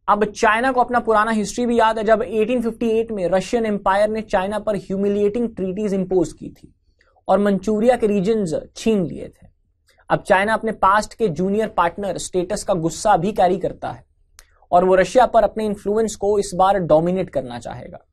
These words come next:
अब रशिया की वीकनेस already हो चुकी है वेस्टर्न सैंक्शंस की वजह से और यूक्रेन वॉर के फेलियर्स में।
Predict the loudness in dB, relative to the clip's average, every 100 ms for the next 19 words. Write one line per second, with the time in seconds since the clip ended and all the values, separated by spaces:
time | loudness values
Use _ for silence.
0 | _ _ _ _ _ 0 2 4 4 4
1 | 4 0 0 0 0 2 2 2 4 2
2 | 2 -2 0 0 0 -4 -4 -4 -6 -4
3 | 0 2 2 2 2 0 0 0 0 2
4 | 4 2 0 -2 0 0 -2 -12 -18